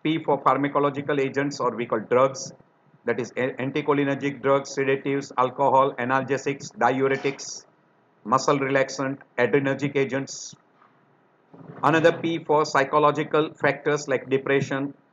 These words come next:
or regression. E for excessive urine production like diabetes insipidus, diabetes mellitus,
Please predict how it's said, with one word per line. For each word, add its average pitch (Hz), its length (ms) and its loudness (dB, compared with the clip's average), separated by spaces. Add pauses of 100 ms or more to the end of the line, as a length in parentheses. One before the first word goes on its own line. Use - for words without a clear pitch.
(460)
or 131 160 6
regression. 135 680 0 (880)
E 160 200 2
for 160 200 4
excessive 156 540 -2
urine 151 280 0
production 151 560 0
like 120 220 0
diabetes 131 380 2
insipidus, 135 600 0
diabetes 123 420 0
mellitus, 127 800 -2